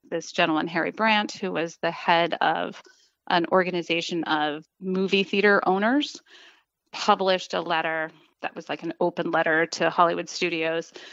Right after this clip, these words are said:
saying that the studio system paid these exorbitant salaries to stars and then put them in these movies, but the public didn't want to see these stars.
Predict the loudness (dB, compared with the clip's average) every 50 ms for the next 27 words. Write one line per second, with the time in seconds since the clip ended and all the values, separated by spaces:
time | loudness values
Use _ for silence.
0 | -20 -20 -18 -4 0 2 4 4 4 4 2 0 0 -2 0 2 2 4 4 2
1 | 0 -2 _ -16 -20 -20 _ _ _ _ -14 -12 -12 -10 -6 -2 0 0 2 4
2 | 4 4 4 2 -2 -6 -8 -8 -4 -2 0 2 2 2 0 -2 -6 -8 -12 _
3 | _ _ _ _ _ -12 -6 -2 0 0 0 0 -2 -4 -4 -4 -4 -6 -8 -10
4 | -6 0 2 4 4 4 4 4 2 2 2 0 -2 -4 _ -16 -10 -2 2 4
5 | 4 4 4 2 0 -2 -2 -4 -6 -6 -8 -10 -16 _ _ _ _ -20 -20 -20
6 | -20 -16 -4 -2 0 0 2 0 -2 -2 -4 -6 -8 -10 -14 _ _ _ -18 -16
7 | -14 -12 -6 -2 0 0 2 2 0 0 -2 -4 -6 -8 -8 -10 -12 _ _ -6
8 | -2 -2 0 0 0 -2 0 -2 -2 -2 -4 -4 -4 -4 -4 -4 -2 -2 -2 -2
9 | -4 -4 -6 -6 -6 -6 -6 -6 -8 -14 -2 0 0 2 2 0 -2 -2 -6 -6
10 | -4 -4 -4 -4 -6 -6 -8 -8 -8 -6 -8 -8 -10 -8 -4 -2 0 0 0 -2
11 | -4 -8